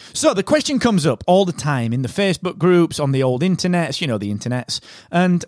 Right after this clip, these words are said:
generally I see this question, all right? "How much does a podcast editor cost?" Well, how long is a piece of string?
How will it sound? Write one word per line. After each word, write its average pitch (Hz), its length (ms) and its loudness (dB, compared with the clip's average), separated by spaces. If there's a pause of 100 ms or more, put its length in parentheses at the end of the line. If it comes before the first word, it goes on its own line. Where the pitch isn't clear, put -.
generally 254 380 2
I 180 80 2
see 175 320 -4
this 147 180 0
question, 101 400 -6
all 98 80 -4
right? 135 180 -4
"How 247 260 2
much 247 240 -6
does 160 120 -2
a 160 60 -2
podcast 131 560 -4
editor - 300 -8
cost?" - 280 -10
Well, 107 500 -2 (280)
how 254 240 2
long 160 320 0
is 160 160 -2
a 151 40 -4
piece 160 320 -8
of 147 120 -6
string? 165 440 -4